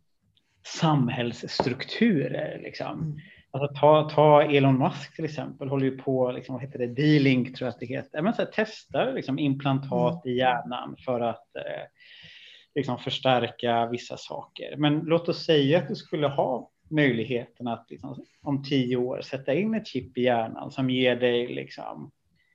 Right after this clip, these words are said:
Speaker 1: tre gånger så hög I Q och du kan plötsligt prata alla språk.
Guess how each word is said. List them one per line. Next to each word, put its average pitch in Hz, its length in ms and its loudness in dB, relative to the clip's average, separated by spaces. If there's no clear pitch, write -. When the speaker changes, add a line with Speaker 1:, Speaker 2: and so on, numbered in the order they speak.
Speaker 1:
tre 156 220 6
gånger 127 300 6
så 123 140 -2
hög 123 300 2
I 127 220 0
Q 131 380 2
och 127 100 -2
du 123 80 -4
kan 123 160 -8
plötsligt 123 400 -8
prata 120 360 -4
alla 123 260 -8
språk. - 840 -10